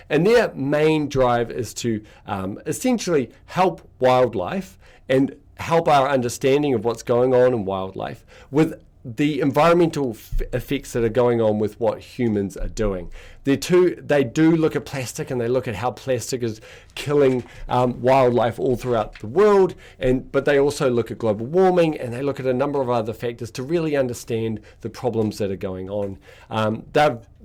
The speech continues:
just published a paper, actually, where they've been studying a colony of mutton birds for thirteen years, and they have seen the plastic rates in these birds. So these birds accidentally eat plastic.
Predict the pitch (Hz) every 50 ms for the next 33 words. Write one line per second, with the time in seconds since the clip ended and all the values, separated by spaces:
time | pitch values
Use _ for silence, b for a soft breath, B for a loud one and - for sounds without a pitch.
0 | - - - 170 170 - - - 147 151 - 139 131 - - 151 151 147 143 151
1 | 151 143 - - 151 143 143 143 139 135 127 123 123 B B B B B - 147
2 | 156 151 165 165 156 151 139 - - - - 143 135 131 139 139 139 135 135 131
3 | 139 127 - - - 131 120 120 117 113 113 110 110 - 107 - - 117 120 139
4 | 165 165 - 190 185 170 160 165 170 170 170 160 156 - - B B B B B
5 | B - - 143 143 - - - 170 170 170 170 165 - - 156 151 143 139 131
6 | 123 113 117 120 120 120 113 104 87 - - - - B B B B B - 127
7 | 131 143 147 143 139 147 143 - - - 147 135 135 131 127 123 113 123 113 107
8 | - - - 156 147 123 - - 143 135 - - 123 123 120 117 - - - -
9 | - - - 135 117 113 113 107 110 - 147 165 156 160 - 123 113 123 120 110
10 | - - 123 117 104 - - 110 104 - - 120 104 110 107 107 104 92 95 92
11 | 80 107 117 110 - - - - 143 147 139 - - - 185 180 185 B